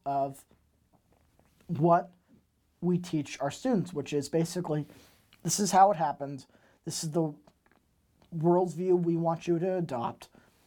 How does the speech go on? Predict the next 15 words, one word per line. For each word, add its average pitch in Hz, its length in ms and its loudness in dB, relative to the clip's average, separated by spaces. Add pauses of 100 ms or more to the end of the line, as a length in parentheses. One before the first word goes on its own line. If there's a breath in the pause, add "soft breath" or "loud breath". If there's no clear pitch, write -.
(320 soft breath)
It's 151 380 -6 (920)
a 131 140 0
Marxist, 170 880 2 (100)
uh, 131 340 0 (960)
uh, 139 120 -8 (640)
you 175 80 -4
know, 127 260 -4 (520 soft breath)
everything 165 400 2
is 135 120 -10
terrible, 156 540 0
the 143 80 -6
U 147 200 0
S 147 200 2
is 131 80 -12
bad, 131 400 -8